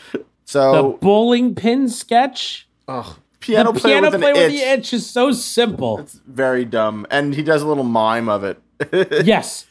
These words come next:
Speaker 2: And you would have to be, it's like a Victor Borga if he, if he sold out a little. 'Cause he's
Speaker 1: <laughs> Yeah.
Speaker 2: a little more intellectual. But
Speaker 1: Mm-hmm.
Speaker 2: the piano player with the itch sketch, I'm imagining, is you need a really talented piano player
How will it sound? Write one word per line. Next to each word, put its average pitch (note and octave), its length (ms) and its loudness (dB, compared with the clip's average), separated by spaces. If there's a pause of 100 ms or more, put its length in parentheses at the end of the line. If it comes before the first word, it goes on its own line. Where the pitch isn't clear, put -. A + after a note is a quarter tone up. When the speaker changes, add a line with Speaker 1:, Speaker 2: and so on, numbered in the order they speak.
Speaker 2:
And F#3+ 120 -2
you B3 80 0
would B3 80 0
have B3 180 -2
to G#3+ 60 -8
be, F#3+ 260 -4
it's F3+ 220 -6
like G#3+ 160 -2
a D#3 40 -2
Victor F#3+ 300 0
Borga C#3 580 0 (140)
if C#3+ 180 0
he, D#3 320 -2 (220)
if F#3+ 140 -4
he G#3 80 0
sold G3+ 320 -2
out E3 160 2
a - 20 0
little. A2 340 -2 (220)
'Cause C#4 400 -2
he's G#3 100 2
Speaker 1:
<laughs> - 0 -
Yeah. G3 60 6
Speaker 2:
a - 80 4
little A3+ 80 0
more G#3 140 0
intellectual. G3 680 -2 (300)
But F3+ 100 0
Speaker 1:
Mm-hmm. F#3+ 120 2
Speaker 2:
the G3 40 -2
piano A#3+ 240 2
player G#3 220 0
with F#3+ 80 -2
the E3+ 120 -4
itch E3 120 -4
sketch, C#3+ 360 -2
I'm G#3+ 200 -6
imagining, C3 580 -4
is A#2+ 300 -10
you D3 60 -10
need D3 140 -4
a C#3 60 -2
really F3 540 0
talented D#3 420 -2
piano C3 320 -4
player G#2 480 -6